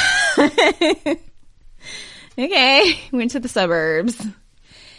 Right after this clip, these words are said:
Kitty, having just graduated from high school, decided not to follow her family to the suburbs and instead remained in the city with her grandparents to prepare for her upcoming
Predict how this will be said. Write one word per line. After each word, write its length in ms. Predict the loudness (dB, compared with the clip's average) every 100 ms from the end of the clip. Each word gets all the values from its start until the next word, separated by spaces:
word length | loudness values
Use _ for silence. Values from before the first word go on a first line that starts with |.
| -6
Kitty, 480 | 0 2 2 0 -2
having 400 | 0 0 0 -2
just 220 | -4 -2
graduated 600 | 2 2 2 2 2 0
from 140 | -2 -4
high 180 | -2
school, 360 | -4 -4 -4 -4
decided 440 | -6 0 0 2
not 280 | 0 0 -2
to 100 | -6
follow 400 | -2 0 2 2
her 160 | 0 -2
family 400 | -2 -2 -2 -4
to 140 | -4
the 80 | -6
suburbs 560 | -2 0 0 -2 -4 -8
and 160 | -6
instead 500 | -6 -8 -2 0 0
remained 380 | 0 0 0 0
in 100 | -2
the 60 | -4
city 300 | -2 0 0
with 120 | -2
her 120 | -6
grandparents 840 | -2 -4 -4 -6 -4 -2 -2 -4 -8
to 200 | -6 -6
prepare 560 | -4 -6 -2 0 0
for 220 | -2 -4 -4
her 280 | -2 -2 0
upcoming 760 | -2 -2 -4 -2 -2 -2 -6